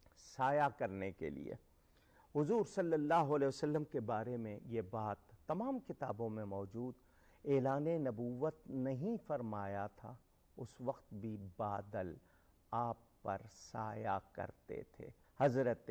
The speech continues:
हलीमा सादिया के गांव में जब आप तशरीफ़ ले गए थे,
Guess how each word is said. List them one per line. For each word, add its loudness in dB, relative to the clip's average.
हलीमा -2
सादिया -2
के -6
गांव -2
में -4
जब -4
आप -4
तशरीफ़ -8
ले 0
गए 0
थे, -8